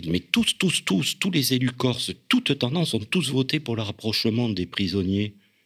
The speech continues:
y compris ceux qui sont de droite, y compris par exemple des amis que je peux connaître, hein, puisque nous nous connaissons tous,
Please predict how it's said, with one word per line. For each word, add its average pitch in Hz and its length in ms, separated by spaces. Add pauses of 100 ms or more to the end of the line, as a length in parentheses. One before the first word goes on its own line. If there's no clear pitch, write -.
(120)
y - 60
compris 147 440
ceux - 200
qui 131 160
sont 135 200
de 123 120
droite, 127 420
y 147 80
compris 123 440
par 139 140
exemple 82 240
des 78 180
amis 80 200
que - 160
je - 100
peux - 120
connaître, 120 480
hein, 95 40 (220)
puisque - 160
nous 85 100
nous 85 60
connaissons 80 460
tous, 90 260